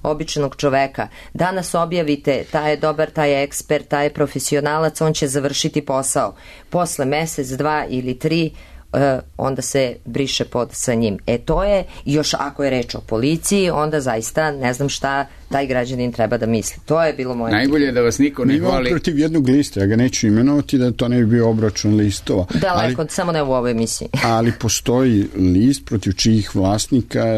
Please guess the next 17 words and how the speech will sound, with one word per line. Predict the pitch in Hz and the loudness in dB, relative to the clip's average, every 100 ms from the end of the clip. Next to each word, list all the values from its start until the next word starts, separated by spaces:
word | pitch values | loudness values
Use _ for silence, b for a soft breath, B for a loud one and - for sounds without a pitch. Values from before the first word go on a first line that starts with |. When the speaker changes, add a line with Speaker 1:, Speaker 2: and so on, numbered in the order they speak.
| 104 78 | -2 -2
Speaker 3:
je, | 85 92 90 90 - - | 2 4 4 0 -2 -4
o, | 113 95 - 95 90 90 90 95 | -2 -2 -2 0 2 2 2 0
e, | 104 - - | -2 -6 -8
to | - | -2
je | 92 | -2
Služba | - 117 104 113 | 0 0 2 2
za | 98 | 2
borbu | 101 107 101 | 2 0 0
protiv | - 98 - 101 | -2 -2 -2 -2
organizovanog | 85 92 95 98 101 90 | 0 2 2 2 0 -2
kriminala | - 90 87 92 101 107 | 0 2 2 2 2 0
podnela | - 101 107 110 | 0 0 2 2
prijavu. | 104 113 104 71 B B B B B | 0 0 0 0 B B B B B
To | 113 101 | 0 2
je | 104 95 | 0 0
jedini | - 101 104 139 143 | 2 4 4 4 2
slučaj | 110 - 127 135 - 151 | 0 0 0 2 0 0